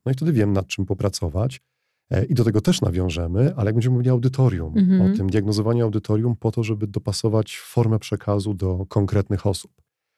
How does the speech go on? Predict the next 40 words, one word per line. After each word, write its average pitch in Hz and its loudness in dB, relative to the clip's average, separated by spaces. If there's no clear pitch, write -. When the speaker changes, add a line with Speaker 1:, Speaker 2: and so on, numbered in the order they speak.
Speaker 1:
Mm, 101 4
więc 127 2
tak, 107 -2
pierwsza 165 2
rzecz 151 2
to 135 2
jest 123 2
wycieczka, 127 -2
e, 110 4
w - -8
swoją 107 2
przeszłość, - -2
co 117 2
wyszło, 113 0
co - -2
nie 107 4
wyszło, 104 2
a 113 0
jak 104 0
nie 104 2
wyszło, 110 -2
to 110 2
jakie 104 0
wnioski 104 0
z - 0
tego 95 2
wyciągam. 95 2
Nie 98 2
zost-, 101 0
nie, 113 4
nie 113 4
taplajmy 107 4
się, 101 6
Speaker 2:
Mhm. 98 6
Speaker 1:
że 107 6
nie 98 4
wyszło, 101 -2
tylko - -4
wyciągajmy 92 0
wnioski. 90 -2